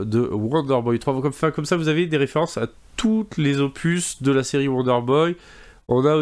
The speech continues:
alors, il n'y a pas vraiment de vrais, de vrais, euh, éléments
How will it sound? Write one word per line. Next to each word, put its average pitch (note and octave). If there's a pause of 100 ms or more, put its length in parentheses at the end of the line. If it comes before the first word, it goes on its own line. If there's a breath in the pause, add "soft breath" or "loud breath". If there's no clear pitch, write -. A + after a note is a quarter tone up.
(220)
alors, B2+
il C#3
n'y D3
a D3+
pas D3+
vraiment E3+
de C#3+
vrais, C#3+
de F3
vrais, D3
euh, A2+ (440)
éléments E3